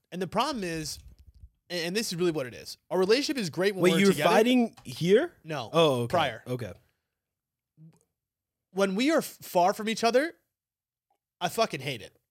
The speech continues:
Speaker 1: You know what I mean? I, I disliked what we have. To
Speaker 2: Mm-hmm.
Speaker 1: be honest, she we, we both get anxiety about
Speaker 2: Yeah,
Speaker 1: each other.
Speaker 2: it's very, very
Speaker 1: You know what I mean?
Speaker 2: anxiety
Speaker 1: Because,
Speaker 2: driven.
Speaker 1: because she works at a club, I work at a club.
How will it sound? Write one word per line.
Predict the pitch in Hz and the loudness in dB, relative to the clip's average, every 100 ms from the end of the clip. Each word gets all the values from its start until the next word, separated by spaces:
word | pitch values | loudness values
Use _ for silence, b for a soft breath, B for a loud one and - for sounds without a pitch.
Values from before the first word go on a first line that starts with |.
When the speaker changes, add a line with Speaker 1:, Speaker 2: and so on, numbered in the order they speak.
| _ _ _ _ _ 170 | _ _ _ _ _ -6
Speaker 1:
You | 220 | -4
know | |
what | 233 | -2
I | |
mean? | 220 | -2
I, | 190 180 196 | -4 -4 -4
I | |
disliked | 160 160 - 208 - | -2 -4 0 -2 -2
what | 160 175 | -4 -2
we | 151 | -2
have. | 139 85 - - | -6 -8 -16 -8
To | |
Speaker 2:
Mm-hmm. | 139 131 202 | -2 2 2
Speaker 1:
be | 208 | 4
honest, | 214 233 240 - - | 2 0 -4 -8 -12
she | - 208 208 202 202 - _ _ _ | -8 -2 0 0 0 -4 _ _ _
we, | 175 220 220 | -4 -2 -2
we | 185 208 | -2 -4
both | 143 226 - | 2 2 2
get | 269 | 0
anxiety | 254 202 170 156 151 | 0 0 0 0 -2
about | 143 151 | 0 2
Speaker 2:
Yeah, | 156 120 | 4 2
Speaker 1:
each | |
other. | 120 175 | -2 -2
Speaker 2:
it's | |
very, | 139 139 139 131 - | -2 0 -2 -6 -14
very | 80 113 120 120 | -14 -8 -4 -2
Speaker 1:
You | 202 | 2
know | 254 | 4
what | |
I | 233 | 4
mean? | 247 233 | 0 0
Speaker 2:
anxiety | |
Speaker 1:
Because, | 226 233 151 | 0 0 0
Speaker 2:
driven. | 120 | 0
Speaker 1:
because | 220 214 220 202 160 - - | -2 0 -2 -2 -6 -12 -8
she | - 269 | -4 0
works | 269 247 | 0 0
at | 220 | -2
a | 185 | -2
club, | - 151 147 - 208 | -2 -2 -2 -6 -2
I | 269 | 0
work | 233 - | 0 -2
at | 151 | -4
a | |
club. | 139 151 135 135 | -4 -4 -4 -6